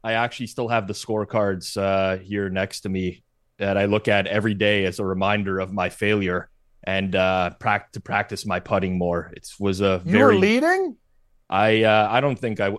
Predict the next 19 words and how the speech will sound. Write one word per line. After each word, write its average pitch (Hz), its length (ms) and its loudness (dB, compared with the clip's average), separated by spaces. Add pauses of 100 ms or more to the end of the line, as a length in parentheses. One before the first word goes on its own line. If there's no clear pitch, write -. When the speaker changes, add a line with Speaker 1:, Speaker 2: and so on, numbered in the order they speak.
Speaker 1:
I 113 80 0
think 110 220 -2
I - 20 2
was 104 140 -4
leading 104 320 -4
after 98 340 -2
one, 90 300 -2
and 87 100 -6
I 87 80 -6
think 92 220 -10
that 87 120 -6
was 85 200 -6
the 87 140 -6
only 85 200 -6
time 90 240 -4
Speaker 2:
Oh, 85 40 -2
Speaker 1:
I 80 100 -6
led 76 240 -14
Speaker 2:
okay. - 80 -20